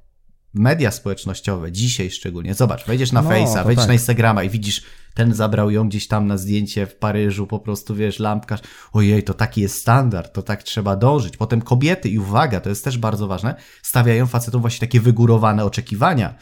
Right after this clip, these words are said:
Speaker 1: Wysokie standardy mają według kobiet. Muszą, facet, który jest atrakcyjny dla kobiet dzisiaj, i oczywiście wiele kobiet tego nie powie, one się nie przyznają, „Ja taka nie jestem”, a wiemy, jak jest i to trzeba sobie powiedzieć naprawdę, więc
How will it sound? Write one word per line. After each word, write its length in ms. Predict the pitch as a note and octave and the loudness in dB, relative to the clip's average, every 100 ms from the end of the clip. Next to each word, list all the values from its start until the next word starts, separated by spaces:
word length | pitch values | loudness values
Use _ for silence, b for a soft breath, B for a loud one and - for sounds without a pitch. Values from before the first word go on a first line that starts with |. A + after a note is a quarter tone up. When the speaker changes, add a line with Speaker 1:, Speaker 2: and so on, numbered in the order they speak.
| B B B | B B B
Speaker 1:
Wysokie 440 | G2+ G#2+ F3+ G3+ C3 | -2 0 0 0 -4
standardy 600 | - A#2 A#2 C3 B2+ A2+ | 0 2 4 2 2 0
mają 180 | G2+ F#2+ | -2 -2
według 220 | F2+ E2+ | -4 -6
kobiet. 240 | F2 F2 | -8 -6
Muszą, 240 | A2 - A#2+ B B | -4 -2 -4 B B
facet, 280 | - C3+ C3 | -2 -2 -2
który 180 | - B2 | 0 2
jest 120 | A#2 | 2
atrakcyjny 540 | A#2 - B2 - C3 A2 | -2 -4 -6 -4 -2 -2
dla 140 | G#2 | -4
kobiet 500 | - A#2 F2+ F2+ B2 | 0 2 2 -4 -6
dzisiaj, 520 | F#2 A2+ - G2 A2+ | -6 -6 -4 -4 -4
i 120 | A#2+ B2+ | -2 -2
oczywiście 440 | - - - D3+ | -4 -10 -8 -4
wiele 160 | D3 C3+ | -2 -2
kobiet 300 | C#3 B2 A#2+ | -2 -2 -2
tego 180 | A2 | -4
nie 120 | A2+ A2+ | -2 0
powie, 420 | A#2+ B2+ A#2+ A#2 | 2 4 4 0
one 120 | A2+ | -2
się 120 | - | -4
nie 80 | A2+ | -6
przyznają, 540 | - A#2 A#2 B2 B2 | -4 0 2 2 2
„Ja 80 | A#2 | 0
taka 200 | A2+ A#2 | -2 -4
nie 160 | A#2+ B2+ | -2 -2
jestem”, 340 | B2+ B2 A2+ B B B B | -4 -2 -4 B B B B
a 100 | A#2+ | 0
wiemy, 280 | D3+ F3+ D#3 | 2 2 2
jak 200 | B2 A2 | 2 0
jest 300 | A2 C3 B2 | 0 -2 -6
i 80 | |
to 100 | A#2 | -6
trzeba 180 | B2 C#3 | -4 -2
sobie 180 | B2+ C3 | 0 0
powiedzieć 280 | C3 B2 B2 | 0 -2 -2
naprawdę, 440 | B2 C3+ A2 G2+ | 0 2 2 0
więc 320 | A2 G#2+ - | -2 -4 -8